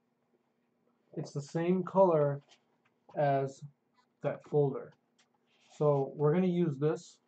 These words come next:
for our base. That means it's gonna be the surface that we build on top of, this,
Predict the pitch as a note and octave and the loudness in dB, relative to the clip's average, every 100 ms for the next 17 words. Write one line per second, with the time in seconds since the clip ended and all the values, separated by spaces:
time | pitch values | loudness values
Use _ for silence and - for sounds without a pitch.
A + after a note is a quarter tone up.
0 | - C#3+ C#3 C3 B2+ - - C#3+ - - | -4 -2 -2 -2 -6 -8 -8 -8 -10 -20
1 | - - _ _ _ _ _ _ _ _ | -20 -20 _ _ _ _ _ _ _ _
2 | _ _ _ _ C#3+ D3+ D3+ D3 C#3+ C3+ | _ _ _ _ -2 0 2 2 0 -4
3 | - - F3 C#3+ D#3 D3+ D3 B2+ A#2+ - | -12 -12 -10 -6 -4 -2 -2 -4 -8 -4
4 | D#3 D3 C#3+ B2 - - - _ _ _ | -2 -2 -4 -12 -14 -20 -20 _ _ _
5 | - - _ _ D3 C#3+ C#3+ B2+ C3+ B2 | -8 -8 _ _ -4 -2 -4 -4 -4 -4
6 | A#2 A2+ A#2+ A2+ - F2 _ - - - | -10 -14 -14 -16 -16 -20 _ -16 -14 -14
7 | - C#3 - - | -8 -6 -6 -16